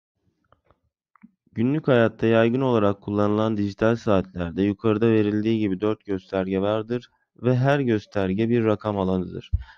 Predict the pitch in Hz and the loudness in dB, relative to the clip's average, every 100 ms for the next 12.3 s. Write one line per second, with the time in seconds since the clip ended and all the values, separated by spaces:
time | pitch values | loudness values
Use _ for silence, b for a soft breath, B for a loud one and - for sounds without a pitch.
0 | B 127 147 139 127 - 120 120 120 120 | B 0 2 2 0 0 0 2 0 -2
1 | 113 107 104 110 120 113 95 95 104 113 | -4 -2 0 0 2 2 2 0 0 0
2 | - 117 110 110 107 107 104 104 95 95 | 2 2 4 4 4 2 2 2 2 2
3 | 98 - 95 92 110 120 113 101 98 95 | 2 2 0 2 0 0 -2 0 0 0
4 | 92 92 104 120 107 - 98 92 92 95 | -2 -2 -2 -2 -2 -4 -8 -8 -12 -14
5 | - - - _ b b b _ 113 117 | -16 -20 -20 _ b b b _ 2 2
6 | 117 160 160 139 123 - 107 - 131 117 | 2 0 4 4 4 2 0 2 2 2
7 | - 98 95 92 92 123 - - 135 131 | 2 4 6 6 2 -4 -2 -2 0 2
8 | 120 117 113 107 - 107 101 95 101 104 | 2 0 0 0 0 2 4 4 4 4
9 | 107 120 107 98 101 95 92 - 95 123 | 2 2 0 2 2 2 0 -2 2 6
10 | 104 95 92 92 87 82 64 - b b | 6 6 2 0 -6 -6 -8 -14 b b
11 | _ 101 117 143 135 120 107 98 95 95 | _ 4 6 4 4 4 6 6 4 2
12 | 98 120 - | 0 -2 -2